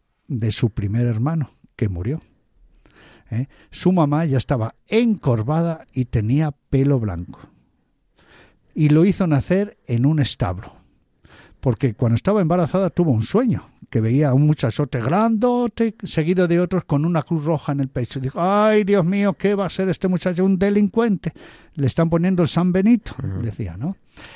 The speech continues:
Speaker 1: Y se murió con esa pena, se murió con esa pena. Y después, bueno, resultó que ese pequeño iba a ser ni más ni menos que el fundador de una orden,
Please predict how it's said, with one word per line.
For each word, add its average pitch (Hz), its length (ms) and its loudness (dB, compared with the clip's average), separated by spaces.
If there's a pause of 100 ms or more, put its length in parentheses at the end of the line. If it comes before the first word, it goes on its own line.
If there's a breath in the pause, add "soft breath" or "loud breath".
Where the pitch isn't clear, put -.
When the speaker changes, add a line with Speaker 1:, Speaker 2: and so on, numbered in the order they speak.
(380 loud breath)
Speaker 1:
Y 151 100 0
se 156 160 2
murió 151 300 4
con 123 240 -2
esa 120 200 0
pena, 202 380 0 (160)
se - 180 -4
murió 107 300 0
con 101 240 -2
esa 101 200 -4
pena. 147 360 0 (800 loud breath)
Y 143 460 4
después, 139 500 2
bueno, 135 320 -4 (120)
resultó 123 520 2
que - 140 0
ese 147 200 2
pequeño 170 840 0
iba 120 220 0
a 107 40 -2
ser 127 160 0
ni 117 100 2
más 120 160 2
ni 131 120 4
menos 131 260 2
que 135 100 -2
el 117 60 0
fundador 113 540 -2
de 110 160 -2
una 123 280 2
orden, 127 540 2